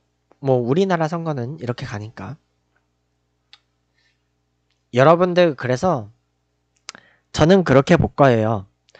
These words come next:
근데 솔직히 우리나라가요,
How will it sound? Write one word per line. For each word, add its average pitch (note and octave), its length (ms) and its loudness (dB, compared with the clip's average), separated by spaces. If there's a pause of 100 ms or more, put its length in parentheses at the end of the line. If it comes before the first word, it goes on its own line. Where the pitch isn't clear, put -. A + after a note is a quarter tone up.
(340)
근데 G3 380 2 (200)
솔직히 C#4+ 680 -2
우리나라가요, C#3 960 0